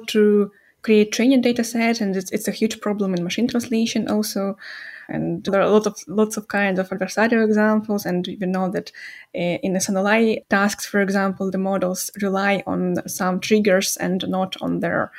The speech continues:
not on semantic things, but on some, uh, easily, maybe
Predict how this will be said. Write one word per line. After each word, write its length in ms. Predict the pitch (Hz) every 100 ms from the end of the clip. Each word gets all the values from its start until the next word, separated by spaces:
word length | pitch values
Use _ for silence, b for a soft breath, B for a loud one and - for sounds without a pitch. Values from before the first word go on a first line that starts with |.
| B B B B -
not 160 | 247
on 100 | 247
semantic 460 | 233 220 240 262 254
things, 320 | - 226 226
but 280 | 202 196 -
on 120 | 202
some, 440 | 190 208 208 208 196
uh, 300 | - - 190 -
easily, 580 | 214 208 202 196 190 185 B B B B -
maybe 380 | 208 214 208